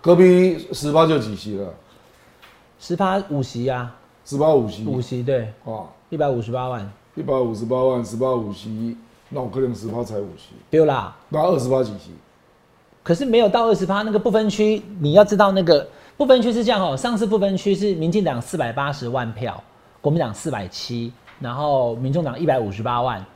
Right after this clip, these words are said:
Speaker 2: 时代力量一百，一百多万，所以时代力量是三席，
Speaker 1: 嗯。
Speaker 2: 一百五十八万是五席，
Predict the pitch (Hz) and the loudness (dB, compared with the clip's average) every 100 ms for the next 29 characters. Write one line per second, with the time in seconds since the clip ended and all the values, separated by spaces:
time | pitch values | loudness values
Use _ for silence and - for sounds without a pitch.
0 | _ - 147 160 160 156 147 147 104 87 | _ -10 -2 0 2 0 -2 -4 -4 -6
1 | - 117 98 117 120 117 165 160 160 156 | -8 -6 -4 -4 -2 0 0 2 0 0
2 | 147 139 131 123 120 85 - - 117 101 | -2 -4 -4 -6 -8 -12 -14 -6 -4 -2
3 | 196 175 123 117 135 135 143 123 87 85 | 4 4 4 2 0 0 0 -2 -4 -10
4 | 90 82 | -12 -14